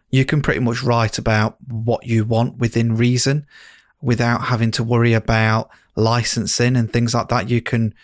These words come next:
reference to whatever you want if that makes your story, which is what Ernest Clyde did. Um, but obviously, when you want to convert that to screen and you're visually seeing that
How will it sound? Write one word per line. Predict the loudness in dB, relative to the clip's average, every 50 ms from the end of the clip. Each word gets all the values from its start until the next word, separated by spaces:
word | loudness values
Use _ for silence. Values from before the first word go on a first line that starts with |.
| _ _ _ -2
reference | -2 -2 -2 -2 -2 -2 -2 -2 -2 -4 -4
to | -2 -2
whatever | -2 -2 0 0 -2 -2 0 0
you | 2 2 2 2
want | 0 0 0 -2 -2 -4 _ -20 _ -20 -20 _ _ _ -8
if | -6 -4
that | -4 -4 -4 -2
makes | -2 -2 -2 -2 -2
your | 0 0 0
story, | 0 0 2 2 2 2 0 -2 -6 -12 -16 -20 -20 -20 -20 _ _ -8 -2
which | -2 0 2 2
is | 2
what | 2 2 2
Ernest | 2 2 2 0 0
Clyde | 0 0 0 0 0
did. | -2 -2 -2 -4 -10 _ -20 -20 -20 -20 -20 -14 _ -2
Um, | 0 0 0
but | 0 0 0
obviously, | 0 2 2 0 0 2 2 2 2 2 2 0 -4 -16 _ _
when | -2 0 2 2
you | 4 2 2
want | 2 2 0 0 -2
to | -6 -6
convert | -2 0 0 0 2 0 0 0 0
that | -2 -4 -6 -8 -8
to | -4 -2 0 0 0 -2
screen | -2 -4 -2 0 0 0 0 0 -2 -2 -4 -4 -4
and | -2 -2
you're | -2 -2 -4 -6 _ _ _ -20 -20 -20 _ -20 -20 -20 -20 -10 -2
visually | 0 0 0 2 2 2 4 4 4 2
seeing | 2 0 -2 0 2 2 4 4 2 2
that | 0 0